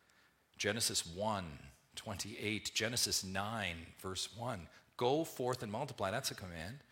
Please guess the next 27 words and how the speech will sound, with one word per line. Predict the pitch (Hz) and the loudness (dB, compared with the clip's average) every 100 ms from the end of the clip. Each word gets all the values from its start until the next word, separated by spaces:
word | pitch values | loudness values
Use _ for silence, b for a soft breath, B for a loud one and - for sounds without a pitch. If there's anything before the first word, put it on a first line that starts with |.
| b b b b | b b b b
What | 156 | 12
about | 196 156 | 12 12
this? | 180 202 | 12 12
God | - 175 214 | 12 12 12
said | 220 151 139 185 | 12 12 12 12
in | 160 | 10
the | 151 | 10
same | 123 - 196 214 | 12 12 12 8
chapter | - - 185 214 185 | 8 10 12 12 12
of | 127 | 6
Genesis | 113 175 190 143 - | 8 8 8 8 8
nine, | 143 160 175 | 8 8 8
verse | 151 135 - | 8 8 10
six, | - 202 - - B B - | 12 12 10 6 B B 2
"Do | - 208 | 6 8
not | 247 233 220 | 12 12 12
shed | - - 190 196 175 | 12 12 12 12 12
the | 156 | 8
blood | 127 151 185 | 12 12 12
of | 180 127 | 12 8
man | 143 165 190 185 | 8 10 10 8
made | 170 175 | 6 8
in | 175 | 8
the | 165 | 6
image | 185 170 | 4 4
of | 175 | 6
God." | 196 208 240 160 | 10 10 10 8